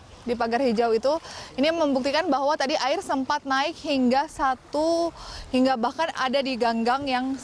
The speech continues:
ketinggiannya sampai ke dua meter. Akan tetapi memang surutnya cukup cepat.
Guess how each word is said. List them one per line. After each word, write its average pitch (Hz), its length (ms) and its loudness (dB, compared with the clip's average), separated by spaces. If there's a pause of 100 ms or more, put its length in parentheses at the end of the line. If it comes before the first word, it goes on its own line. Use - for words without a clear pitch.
(100)
ketinggiannya 240 540 2
sampai 247 400 -2
ke 240 400 2 (160)
dua 240 160 4
meter. 240 240 0
Akan 233 160 0
tetapi 240 400 0
memang 285 240 0
surutnya 285 400 2
cukup 277 320 -4
cepat. 220 320 -2